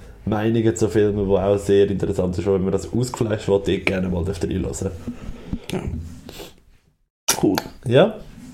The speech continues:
Speaker 1: Ja, ja. Ich habe etwas Tolles geschaut. Ich habe etwas geschaut, was ich nicht erwartet habe. Ich habe nämlich gar nicht gross auf dem Radar gehabt.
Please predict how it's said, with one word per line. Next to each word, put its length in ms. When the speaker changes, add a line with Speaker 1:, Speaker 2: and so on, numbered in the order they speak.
Speaker 1:
Ja, 120
ja. 180
Ich 160
habe 140
etwas 220
Tolles 360
geschaut. 240
Ich 80
habe 180
etwas 160
geschaut, 280
was 160
ich 80
nicht 400
erwartet 540
habe. 140
Ich 80
habe 120
nämlich 300
gar 140
nicht 160
gross 260
auf 60
dem 100
Radar 380
gehabt. 360